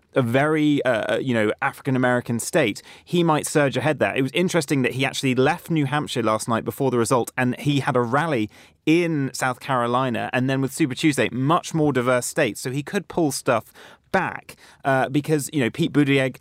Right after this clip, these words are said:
does very poorly with black voters. Amy Klobuchar has also got issues as her time as a lawyer in, in terms of criminal, uh, issues that she prosecuted.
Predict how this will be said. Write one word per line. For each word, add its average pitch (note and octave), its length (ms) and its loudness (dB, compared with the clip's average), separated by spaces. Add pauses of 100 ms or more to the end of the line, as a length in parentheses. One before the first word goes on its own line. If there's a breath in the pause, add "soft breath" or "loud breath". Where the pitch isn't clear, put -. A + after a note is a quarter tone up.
(160 soft breath)
does A#2 140 -2
very B2+ 320 0
poorly C#3 500 0
with A#2 220 0
black A#2+ 180 -2
voters. A#2 560 0
Amy A#2+ 160 0
Klobuchar C3 400 0
has A#2+ 100 0
also C3 220 -2
got A#2 140 0
issues A#2 320 -2
as G#2 80 -4
her A2+ 80 0
time B2+ 340 0
as A2 100 -2
a A2+ 60 0
lawyer A2+ 480 2
in, A2 340 -4
in G#2+ 200 0
terms A2+ 220 0
of G#2 120 -10
criminal, B2 540 2
uh, G#2+ 180 2 (100)
issues A2+ 440 -2
that - 120 -8
she A#2+ 140 -2
prosecuted. B2 800 0